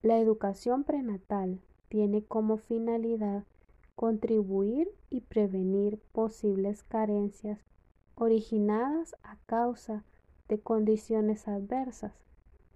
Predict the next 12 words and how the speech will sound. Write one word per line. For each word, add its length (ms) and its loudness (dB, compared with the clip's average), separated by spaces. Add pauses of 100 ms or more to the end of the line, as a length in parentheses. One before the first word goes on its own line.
(580)
ya 180 -2
sean 380 -4
biológicas, 920 0 (1080)
psicológicas 1200 -4 (1000)
o 140 4
ambientales, 880 -2 (1400)
y 100 0
favorecer 840 0
el 140 -2
pleno 460 0
desarrollo 800 0
humano. 500 -2